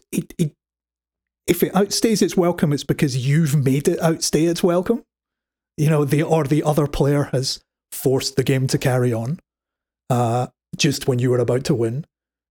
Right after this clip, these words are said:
And then, you know, the, the whole game swings the other way. It's a very, it, you know, it's very, "Oh, it's me now, now it's you, and then it's me. Oh, I'm gonna win, you're gonna win. Who, who's gonna win?" And then there's,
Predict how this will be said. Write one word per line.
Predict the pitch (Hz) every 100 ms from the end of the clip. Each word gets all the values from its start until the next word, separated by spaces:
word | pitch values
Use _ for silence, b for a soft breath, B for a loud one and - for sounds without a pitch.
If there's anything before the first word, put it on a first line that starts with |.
| -
And | 123 123
then, | 123 120 120 123 -
you |
know, | 113 107 131
the, | 123 113
the |
whole | 139 139
game | 120 113
swings | - 127 117 123
the | 139
other | 127 123
way. | 117 120 135
It's | 135
a | 139
very, | 151 143 131
it, | 143 190 -
you | 202
know, | 139 131
it's | -
very, | 139 139 131
"Oh, | 160
it's | 170
me | 165 175
now, | 139
now | 123 127
it's | 139
you, | 156 143
and | 123
then | 143
it's | 139
me. | 175 160
Oh, | 123 139 135 143 - -
I'm | 156
gonna | 160
win, | 139 123
you're | 160 196
gonna | 170
win. | 143 123
Who, | 220
who's | 190 208
gonna | - 175
win?" | 143 131
And | 120
then | 147 131
there's, | 127 120